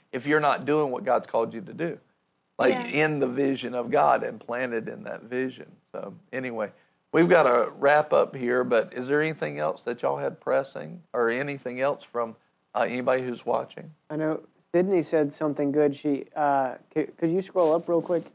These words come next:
Speaker 3: Actually, no, I have it right here. Um, Sydney did say, "In the past, I thought that there were leaders and backup singers, so to speak.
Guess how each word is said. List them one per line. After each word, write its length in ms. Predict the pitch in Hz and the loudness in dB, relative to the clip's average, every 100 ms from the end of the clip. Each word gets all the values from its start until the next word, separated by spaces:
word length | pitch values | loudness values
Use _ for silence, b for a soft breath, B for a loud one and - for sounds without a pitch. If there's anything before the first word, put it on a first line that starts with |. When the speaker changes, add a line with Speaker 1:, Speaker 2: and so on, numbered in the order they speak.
| _ | _
Speaker 3:
Actually, 260 | 156 147 151 | -4 0 2
no, 120 | 143 | 2
I 80 | 139 | 4
have 100 | 135 | 2
it 20 | 127 | 0
right 100 | 123 | -2
here. 100 | 120 b b _ - | -4 b b _ 0
Um, 240 | 147 147 | 2 2
Sydney 500 | - 180 175 180 147 | 4 4 6 4 4
did 340 | 160 165 160 151 | 2 4 4 2
say, 400 | 160 151 143 135 | 4 6 4 2
"In 140 | 160 | 0
the 80 | 160 | 0
past, 360 | 151 170 180 - | 2 2 2 2
I 60 | |
thought 360 | - 156 147 151 | 4 4 2 2
that 200 | 151 143 | 2 4
there 140 | 151 147 | 4 4
were 160 | 143 139 | 4 4
leaders 440 | 151 160 160 147 | 4 6 4 2
and 220 | 139 143 | -2 -2
backup 420 | 147 151 151 139 | 2 2 4 0
singers, 380 | - 139 131 127 _ | -2 -12 -12 -14 _
so 120 | 139 | -8
to 100 | 127 | -8
speak. 220 | 127 _ | -10 _